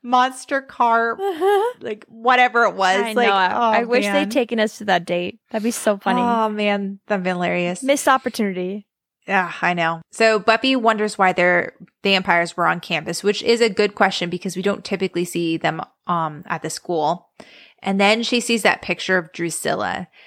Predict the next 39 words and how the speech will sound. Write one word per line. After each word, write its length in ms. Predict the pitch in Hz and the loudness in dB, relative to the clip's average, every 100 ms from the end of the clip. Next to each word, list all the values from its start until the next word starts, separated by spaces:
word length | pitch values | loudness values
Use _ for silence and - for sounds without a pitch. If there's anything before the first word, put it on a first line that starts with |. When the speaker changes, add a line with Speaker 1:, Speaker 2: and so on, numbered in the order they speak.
| _ - | _ -10
Speaker 1:
Um, 440 | 185 175 160 156 - | -4 -4 -4 -8 -8
and 180 | 185 180 | -6 0
Giles 240 | 180 190 | 0 0
is 140 | 180 | -2
like, 240 | 185 175 - | -4 -4 0
"Yeah, 160 | 302 | 2
she 200 | 240 - | 0 -2
was 300 | 202 202 202 | -2 -2 -2
killed 400 | - - 175 180 | -8 -6 -4 -2
by 100 | 185 | 2
an 120 | 190 190 | 2 2
angry 300 | 202 220 220 | 0 -2 -2
mob 340 | 247 294 190 | 0 2 2
in 140 | 175 170 | -2 -2
Prague." 400 | 226 247 208 185 | 2 4 4 0
And 120 | 165 | -2
Buffy's 440 | 175 175 175 165 | -2 -2 -4 -2
like, 240 | 160 156 175 | 0 0 -4
"No, 360 | 175 165 170 | 0 2 4
I 120 | 165 | 4
saw 280 | 160 - 175 | 2 2 0
her 200 | 175 190 | 0 -4
with 200 | 180 175 - | -4 -6 -4
Angel." 680 | 185 202 196 175 160 165 175 - - | -2 0 0 2 2 2 -2 -10 -10
And 160 | 185 175 | -6 -6
then 180 | 170 165 | -8 -4
Giles 300 | 170 165 165 | -2 -2 -4
is 80 | |
like, 180 | 165 160 | -6 -4
"Okay." 640 | 170 170 170 165 160 - - | -4 0 0 2 -2 -6 -10
And 120 | 156 | -12
he 100 | 151 | -6
goes 260 | 170 190 196 | 0 2 2
into 220 | 196 180 | 0 0
his 140 | 160 - - | -2 -4 2
office 400 | 226 240 214 - | 2 2 -2 -2
to 100 | 185 | 0
get 320 | 175 160 - | 2 2 2
some 320 | - 156 - | -4 -8 -12